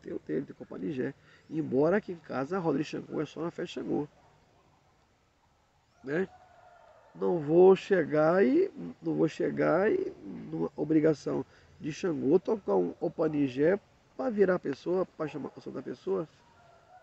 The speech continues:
Não. Porque eu não aprendi assim, né? E isso não faz mal nenhum. Você não vai ver Amalá no Lubagé.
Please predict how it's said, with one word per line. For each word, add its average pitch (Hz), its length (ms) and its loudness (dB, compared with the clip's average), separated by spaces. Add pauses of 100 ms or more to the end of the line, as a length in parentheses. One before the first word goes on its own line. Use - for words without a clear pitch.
(120)
Não. 156 360 -2 (1600)
Porque 349 300 -10
eu 185 120 0
não 190 80 4
aprendi 185 300 0
assim, 135 340 -2 (600)
né? 180 260 -8 (1600)
E 202 100 0
isso 196 160 0
não 285 140 -2
faz - 540 -2 (280)
mal 180 160 -2
nenhum. 220 400 2 (420)
Você - 160 -8
não - 80 -6
vai 539 200 4
ver 170 440 8 (240)
Amalá 170 800 6 (220)
no 302 100 -4
Lubagé. 196 600 6